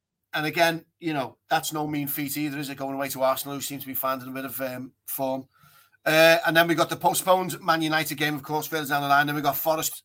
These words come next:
in the F A Cup. And we got Liverpool, Watford at home, which, you know, and then we've got the big one then, haven't we? The big one, who, if we're still three points behind, and by the time that comes,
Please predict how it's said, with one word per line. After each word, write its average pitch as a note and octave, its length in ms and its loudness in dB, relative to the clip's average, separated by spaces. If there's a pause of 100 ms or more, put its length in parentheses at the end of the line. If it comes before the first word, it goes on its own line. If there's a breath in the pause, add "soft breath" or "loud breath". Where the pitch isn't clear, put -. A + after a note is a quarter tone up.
(300)
in C#3 80 -6
the C#3+ 100 -4
F D3+ 180 -4
A D3 120 -4
Cup. D3+ 300 -6 (1000)
And E3 100 -2
we F#3 80 -4
got - 160 4
Liverpool, G3 480 0
Watford G#3+ 440 8
at F#3+ 100 4
home, G3+ 380 6 (100)
which, - 320 -6
you E3+ 100 -4
know, D#3 280 -4 (180)
and D3+ 120 0
then D#3+ 140 0
we've D3 140 0
got D#3+ 200 0
the D3+ 60 -6
big C#3+ 220 -4
one C#3+ 160 -2
then, C#3 100 0
haven't C3+ 160 -4
we? C3+ 140 -6
The B2+ 160 -14
big C3+ 200 -4
one, C3+ 200 0
who, C3+ 180 -4
if C3+ 180 -10
we're D3+ 120 -4
still E3 260 -2
three D3+ 240 -4
points D3+ 260 -4
behind, D3 380 -2
and C#3 80 -4
by C3+ 120 4
the C3+ 60 -4
time C#3 260 -2
that C3 120 -6
comes, C#3 300 -8